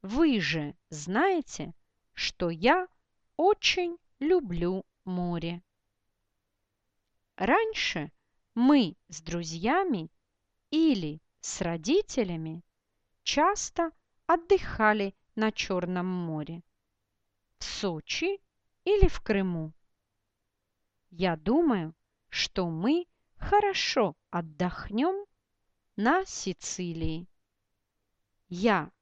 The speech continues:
слышала, что там красивая природа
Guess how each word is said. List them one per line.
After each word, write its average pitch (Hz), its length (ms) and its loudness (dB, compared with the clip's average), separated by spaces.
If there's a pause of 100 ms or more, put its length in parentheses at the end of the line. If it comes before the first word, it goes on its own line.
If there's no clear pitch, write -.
слышала, 220 840 -2 (520)
что - 380 -4
там 370 440 2 (840)
красивая 226 840 4
природа 180 840 -2